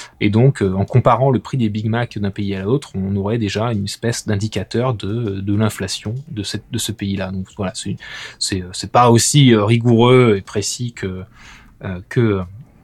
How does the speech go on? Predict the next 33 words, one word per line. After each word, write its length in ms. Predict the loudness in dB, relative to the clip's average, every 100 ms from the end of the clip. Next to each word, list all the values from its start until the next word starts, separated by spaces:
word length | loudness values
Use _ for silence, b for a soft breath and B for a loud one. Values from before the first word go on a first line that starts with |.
| _ -8 0
la 100 | 2
mesure 280 | 4 2 2
de 80 |
l'inflation, 460 | 0 -2 -4 -4 -4
bien 160 | -2 -2
évidemment, 480 | -2 -2 -2 0 2
mais, 240 | 4 4
euh, 180 | 2 -2
ça 140 | 0 -2
peut 180 | 0
être 240 | 0 0 2
une 80 | 4
mesure 460 | 4 2 0 0
et 100 | 0
on 220 | 0 0 4
voit 240 | 6 6
effectivement 520 | 4 0 -6 -4 -4
des, 120 | -4 -8 B B
des 60 | 0
variations 480 | 0 0 0 2 2
assez 180 | 4 4
importantes. 640 | 4 2 -2 -2 0 0
Euh, 300 | -2 -4 -2 6
le 120 | 8
McDo 500 | 8 6 6 6 6
est 80 | 4
dispo 380 | 0 0 4 4
un 60 |
peu 100 | 4
partout 300 | 2 0 0
dans 100 | 2
le 80 | 4
monde. 360 | 4 4 4